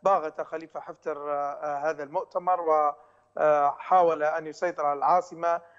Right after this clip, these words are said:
آه، وأن، آه، آه، يحدث انقلابا عسكريا على، آه، السلطة في ليبيا، وبالتالي،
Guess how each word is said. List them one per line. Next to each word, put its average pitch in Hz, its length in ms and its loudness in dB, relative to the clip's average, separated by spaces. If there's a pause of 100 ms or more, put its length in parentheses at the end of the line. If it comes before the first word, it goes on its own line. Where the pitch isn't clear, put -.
(200)
آه، 156 220 2
وأن، 156 420 0
آه، 160 100 -10
آه، 147 960 -2
يحدث 156 500 -4
انقلابا 160 540 0
عسكريا 156 600 -4
على، 147 400 -2 (380)
آه، 151 240 0
السلطة 180 460 -2
في 151 140 -10
ليبيا، 190 340 0
وبالتالي، 175 760 2